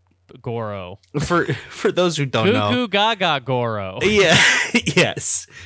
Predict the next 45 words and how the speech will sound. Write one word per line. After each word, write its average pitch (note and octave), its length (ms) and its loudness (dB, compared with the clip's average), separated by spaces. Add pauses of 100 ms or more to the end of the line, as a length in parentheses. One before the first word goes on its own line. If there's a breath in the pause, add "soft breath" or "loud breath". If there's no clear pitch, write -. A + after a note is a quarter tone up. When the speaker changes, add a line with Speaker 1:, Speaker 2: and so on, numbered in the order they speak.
Speaker 2:
For D#3 100 -2
those D#3 200 4
who C3 60 0
don't G#2+ 200 0
know, F#2+ 200 -2
I G#2+ 120 0
posted G#2+ 340 -4
a F#2+ 60 -4
picture G2+ 340 -6
of F2 120 -8
my, F2+ 340 -2
uh, F2+ 340 -8
my F#2+ 220 -4
little G#2 320 -4
nephew A2+ 340 -2
that A2+ 100 -4
I G#2 100 -2
saw G#2+ 180 -2
ye-, G#2 220 -2
not A2+ 280 -2
little. G2+ 400 -2 (320 soft breath)
He's C3 220 0
eight D3+ 160 0
months C#3+ 200 0
old A#2+ 200 2
and F#2+ 100 -2
he's G#2+ 160 -4
forty A2 280 -2
pounds F#2+ 280 -4
and E2 100 -10
he's A2 220 -8
nuts. E2 760 -2 (160)
Speaker 1:
Yeah, B2+ 360 -4
he's G3 280 -12
absolutely D3 880 -6
a B2+ 140 -6
crusher A#2 600 -8
and A2 140 -10
a A2 60 -10
bruiser. G2+ 680 -14
Speaker 2:
He's A2+ 220 -4
a B2 60 -2
brick C#3+ 280 -2
chunk G#2 320 -4
house. D2+ 540 -8